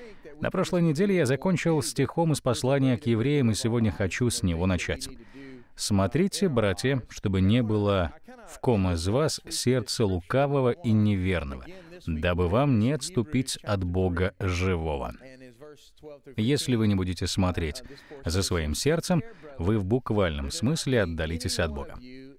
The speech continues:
Пастор Уоррен и мисс Донна, пожалуйста, послушайте меня. Скольких отдалившихся от Бога людей вы видели за свою жизнь?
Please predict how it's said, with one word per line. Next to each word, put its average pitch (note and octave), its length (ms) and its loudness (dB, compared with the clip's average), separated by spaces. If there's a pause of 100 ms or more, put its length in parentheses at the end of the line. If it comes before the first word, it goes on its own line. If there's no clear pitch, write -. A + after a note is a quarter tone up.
(360)
Пастор D3 280 0
Уоррен E3 400 2
и G#2 360 2
мисс G2 400 2
Донна, D3+ 420 2 (460)
пожалуйста, G2+ 760 2
послушайте G2+ 580 0
меня. A#2+ 240 2 (960)
Скольких - 800 -2 (120)
отдалившихся B2+ 1400 2
от A#2 160 0
Бога A#2 260 2
людей A#2+ 480 2
вы A#2+ 400 2
видели G#2 760 2 (100)
за F#2+ 240 2
свою A2+ 520 2
жизнь? G#2 420 0